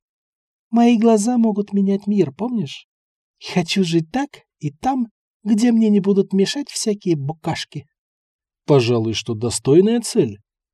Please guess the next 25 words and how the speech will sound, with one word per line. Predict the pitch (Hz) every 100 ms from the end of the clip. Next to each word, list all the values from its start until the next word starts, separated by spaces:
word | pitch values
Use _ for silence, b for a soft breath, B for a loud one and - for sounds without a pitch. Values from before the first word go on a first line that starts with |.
| _
согласился | - 131 113 117 - 104 -
паук. | 101 101 95 90 _ _ _ _ _ _ _
А | - 143
в | -
том | - 190
мире, | 196 202 214 220 175 123 110 - _ _ _
в | 135 151
нем | 196 190
найдется | 196 202 202 294 - 240
место | 220 214 202 -
еще | 180 127 165 170 - 170
для | 131 123
одного | 117 117 120 120
демона? | 113 113 110 110 110 - _ _ _ _ _ _ _ _
И | 302 302
не | 320
только | 320 247 247 233 233
для | 202 202
еще | 202 - 190 175
одного, | 156 151 147 147 143 _ _ _ _ _
успокоила | 156 151 - 139 - 120 113 110
златошерстная. | 107 117 123 143 - 113 95 - 98 98 104 _ _ _ _ _
Ну | - 202 269
что, | - - 156 190 294 _
согласен? | - - 123 107 117 -